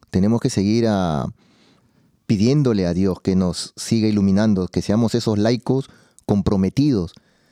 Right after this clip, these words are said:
Eh, lógicamente, eh, tenemos que acercarnos al sacerdote, pedirle disculpas, ah, para que nos excomulgue, para que n-, si es que hemos, eh, cometido pecados graves,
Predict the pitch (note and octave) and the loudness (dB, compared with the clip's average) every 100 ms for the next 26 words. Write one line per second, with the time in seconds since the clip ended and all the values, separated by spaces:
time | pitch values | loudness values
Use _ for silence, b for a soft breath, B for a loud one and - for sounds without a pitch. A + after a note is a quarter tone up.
0 | b - F#2 F2 E2 D#2+ D#2+ D#2+ _ _ | b -4 -2 0 -2 -2 -4 -8 _ _
1 | F#2+ G#2 - F2+ A2+ A2 F#2 E2+ - _ | -2 -2 -2 0 0 0 -2 -4 -6 _
2 | _ _ - F#2+ E2+ E2 E2+ F2+ F#2+ G2+ | _ _ -6 -2 -2 -4 -2 -2 0 0
3 | G2 F#2 E2+ G2 G2+ F2+ F2 E2 D#2+ G2 | -2 -2 -2 -2 -2 -2 -2 -4 -2 -2
4 | G2+ G#2 G2+ - F2+ F#2+ F#2+ F2+ - A#2 | -2 -2 -4 -2 -2 0 0 -2 -2 -2
5 | A#2 A2 A2+ b b b b b b _ | -2 -2 -4 b b b b b b _
6 | F2 E2+ D#2+ - F#2+ F#2 F#2 E2+ F2+ F#2+ | -4 -2 -2 -2 -2 0 0 -2 -2 0
7 | G2 A#2 G#2 A2 A#2 - _ _ _ _ | 0 0 0 -2 -2 -8 _ _ _ _
8 | G#2+ G2 F#2+ G2 G2 - _ - A#2 A2 | -2 0 0 2 0 -4 _ -6 -2 -2
9 | - G#2+ G#2+ G#2+ A2+ - _ A2+ G2 A#2 | 0 0 2 0 -2 -6 _ -2 0 0
10 | G#2 G2 G2 G2+ A2 A#2+ C3+ D3+ | 0 0 0 0 0 0 0 -2